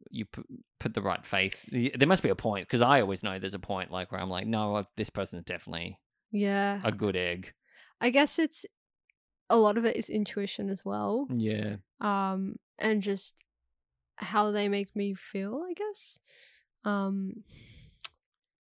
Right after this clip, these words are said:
Speaker 2: yeah, I, I don't know, I guess it gets to a point where you're, like, 'cause like I said before, I, it's not the mistakes, it's how they recover from them.
Speaker 1: Yeah.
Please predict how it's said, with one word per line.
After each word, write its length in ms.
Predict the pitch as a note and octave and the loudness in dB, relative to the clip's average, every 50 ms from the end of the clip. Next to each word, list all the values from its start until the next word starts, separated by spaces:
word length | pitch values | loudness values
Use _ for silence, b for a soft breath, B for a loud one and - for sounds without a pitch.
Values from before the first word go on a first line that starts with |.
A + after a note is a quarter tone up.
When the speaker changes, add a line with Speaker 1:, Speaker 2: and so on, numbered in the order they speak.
| _ _ _ _ _ _ _ _ _ _ _ _ - _ _ _ - | _ _ _ _ _ _ _ _ _ _ _ _ -20 _ _ _ -16
Speaker 2:
yeah, 540 | G3+ - A3+ B3 C4 B3 A3+ G3 - - - - | -8 -6 -6 -4 -4 -4 -4 -6 -6 -8 -8 -8
I, 460 | - G3+ A3 B3 C4+ C4+ C#4 C#4+ B3 A#3 B B B B B B B _ _ _ _ _ _ _ _ _ _ _ _ _ _ _ _ _ _ _ _ _ _ _ _ _ _ _ _ _ _ _ _ _ _ _ - | -6 -6 -4 -4 -4 -4 -4 -6 -8 -10 B B B B B B B _ _ _ _ _ _ _ _ _ _ _ _ _ _ _ _ _ _ _ _ _ _ _ _ _ _ _ _ _ _ _ _ _ _ _ -6
I 120 | - G#3+ | -2 0
don't 140 | A#3+ C4 C4+ | 0 2 2
know, 60 | A#3 | 2
I 100 | F#3+ G#3+ | 2 2
guess 200 | G#3 A3 G#3+ - | 2 0 0 0
it 80 | B3 A3 | -2 -2
gets 240 | - G#3+ G#3+ - - | -2 -4 -4 -6 -4
to 140 | - A3 | -2 -2
a 60 | G3+ G3 | -2 -2
point 400 | - - - G#3 G3+ G3 G3+ - | -4 -4 -2 -2 -2 -2 -4 -4
where 560 | - G3+ G3 F#3+ F#3+ F#3+ F#3+ F#3+ F#3+ F#3 F#3+ - _ _ _ _ _ _ _ _ _ | -4 -2 -2 0 0 0 0 -2 -2 -4 -6 -8 _ _ _ _ _ _ _ _ _
you're, 760 | - G#3 G#3 G3 F#3+ F#3+ F#3 F#3 F#3 F#3 G3 - G#3 G3+ G3+ G3 _ _ _ _ _ _ _ _ _ _ _ _ _ | -2 0 0 2 2 0 0 -2 -2 -4 -4 -4 -4 -6 -8 -10 _ _ _ _ _ _ _ _ _ _ _ _ _
like, 160 | - G3+ F#3 - | -4 -4 -4 -2
'cause 200 | - G#3 F3+ - | -6 -6 -4 -4
like 180 | F#3 F#3 - | -6 -6 -6
I 60 | F#3+ F#3 | -6 -8
said 200 | - - F#3+ F3+ | -6 -6 -6 -4
before, 500 | F3+ F#3+ F#3 - - G3+ G3 F#3+ F#3 F3+ - - - | -4 -6 -6 -6 -6 -6 -6 -4 -6 -6 -8 -10 -10
I, 180 | - G3 G3 - - _ | -10 -10 -10 -10 -14 _
it's 160 | _ - - - | _ -14 -8 -6
not 200 | G3+ - - - | -6 -6 -4 -4
the 80 | G3 | -4
mistakes, 520 | G3 F#3+ F3 - - G3+ G3+ G#3 - - - | -4 -4 -4 -6 -8 -8 -8 -8 -10 -12 -16
it's 160 | - - - | -16 -16 -14
how 200 | - - F3+ F3+ | -12 -10 -8 -8
they 260 | F#3 F#3+ F#3+ F#3+ F#3 - _ | -6 -6 -8 -8 -10 -10 _
recover 340 | G3+ - - - F#3 F#3+ G#3 | -12 -10 -8 -8 -8 -8 -10
from 240 | - - A3+ A#3 A#3+ | -8 -6 -4 -2 0
them. 240 | B3+ C#4 C#4 C4+ B2 | 0 0 0 0 -2
Speaker 1:
Yeah. 240 | G#2 G2 F#3 F3 D#3 | -2 -2 -2 -2 -4